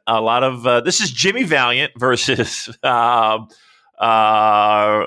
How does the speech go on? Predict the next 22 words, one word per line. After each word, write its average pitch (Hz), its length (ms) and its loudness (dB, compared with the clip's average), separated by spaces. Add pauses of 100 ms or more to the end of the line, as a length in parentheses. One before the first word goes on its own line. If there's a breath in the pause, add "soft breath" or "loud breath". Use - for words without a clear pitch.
Manny 175 340 -2
Fernandez 160 800 -2 (600)
or, 113 600 2
uh, 107 380 2
anyone 185 320 0
of 98 80 -4
Paul 156 300 0
Jones's 101 420 -4
army, 90 380 -2 (1200 soft breath)
uh, 147 300 0
stalling 220 480 0
for 233 140 -4
time. 117 320 -2 (1080)
I 113 100 -12
felt 87 180 -10
like, - 200 -20 (240)
uh, 107 120 -6 (260)
felt - 240 -4
like 143 140 -2
neither 165 240 -2
of 185 80 -6
them 151 200 -2